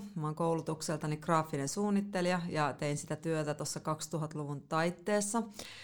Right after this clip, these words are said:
Ja yrittäjä musta tuli oikeastaan tanssin kautta. Mä perustin tolle Espoo Bluesille ammattitanssijoista koostuvan showtanssiryhmän. Ja me oltiin kolme vuotta siellä tanssimassa.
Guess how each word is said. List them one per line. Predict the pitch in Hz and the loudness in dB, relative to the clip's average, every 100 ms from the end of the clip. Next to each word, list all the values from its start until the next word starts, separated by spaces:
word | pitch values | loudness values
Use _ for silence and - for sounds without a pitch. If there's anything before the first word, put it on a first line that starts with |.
| - - - | -18 -16 0
Ja | 180 | 4
yrittäjä | 226 240 240 165 | 6 6 6 2
musta | 165 - | 2 2
tuli | 175 | 4
oikeastaan | 180 180 170 170 - 156 | 4 4 2 2 2 2
tanssin | 156 214 196 170 151 | 6 6 6 2 4
kautta. | 175 160 156 156 151 | 6 6 4 0 0
Mä | 170 | 0
perustin | 160 165 170 - 156 | 0 2 2 0 0
tolle | 151 151 151 | 2 2 2
Espoo | 170 165 165 151 | 0 0 -2 -2
Bluesille | 147 147 151 175 190 202 202 | 0 0 0 0 0 0 -4
ammattitanssijoista | - 165 160 160 156 151 151 - 143 147 | -4 -2 0 -2 0 0 0 0 -2 -2
koostuvan | 131 139 - 139 139 | -2 -2 -2 -4 -2
showtanssiryhmän. | - 139 135 - 143 - - 147 220 247 - - - - - | 0 0 0 -4 -4 -4 -4 2 2 2 -4 -14 -16 -12 -2
Ja | |
me | 165 | 0
oltiin | 160 160 | 2 2
kolme | 208 220 202 | 4 6 6
vuotta | 175 165 170 | 4 4 2
siellä | 165 143 | 0 2
tanssimassa. | 214 247 254 240 233 233 220 | 4 4 4 2 2 2 2